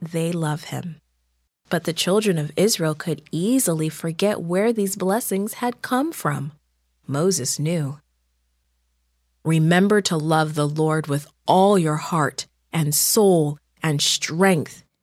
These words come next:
he wanted to shout. If only they would do that. If only they would tell others.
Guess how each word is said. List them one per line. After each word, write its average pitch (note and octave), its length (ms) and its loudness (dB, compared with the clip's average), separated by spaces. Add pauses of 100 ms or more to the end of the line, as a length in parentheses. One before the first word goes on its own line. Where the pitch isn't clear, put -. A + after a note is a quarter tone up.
(260)
he F#3+ 160 0
wanted D3+ 380 -2
to D3+ 100 -6
shout. C#3 520 -2 (520)
If G#3 180 -2 (240)
only B3+ 460 4
they G#3 180 2
would G#3 280 2
do A#3+ 220 2
that. A#3 520 0 (460)
If A3+ 200 2 (220)
only B3+ 460 4
they G3 160 4
would G3 180 0
tell F#3+ 320 -2
others. E3+ 600 -2